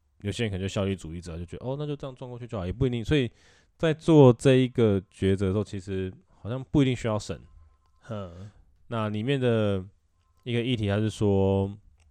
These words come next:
Speaker 1: 其实我们会做出这样的问题，只是为了让大家减少痛苦。
Speaker 2: 嘿。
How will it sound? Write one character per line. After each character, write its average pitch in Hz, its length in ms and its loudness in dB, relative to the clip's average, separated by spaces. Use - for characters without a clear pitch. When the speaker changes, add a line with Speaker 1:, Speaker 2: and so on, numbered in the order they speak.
Speaker 1:
其 113 220 0
实 110 260 2
我 104 120 4
们 101 80 -2
会 117 100 4
做 113 160 2
出 113 140 -2
这 113 60 -6
样 101 100 -2
的 92 100 -2
问 95 120 -2
题， 92 120 -4
只 92 120 -8
是 92 40 -2
为 98 160 -2
了 92 40 -4
让 95 120 -4
大 95 80 -6
家 92 100 -4
减 90 240 -10
少 78 320 -10
痛 98 260 -2
苦。 - 200 -18
Speaker 2:
嘿。 104 280 -14